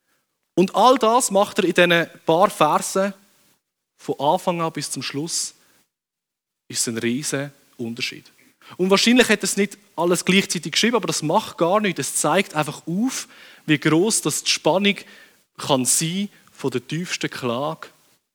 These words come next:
bis zum grössten Lob. Und es ist so ein exponentieller Aufstieg hin zum überschwänglichen und zu der vollkommenen Freude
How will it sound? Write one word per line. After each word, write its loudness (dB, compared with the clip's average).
bis -4
zum -2
grössten -2
Lob. -12
Und 2
es 0
ist 2
so 4
ein 0
exponentieller 4
Aufstieg 0
hin 0
zum -2
überschwänglichen -2
und -14
zu -8
der -6
vollkommenen -4
Freude -2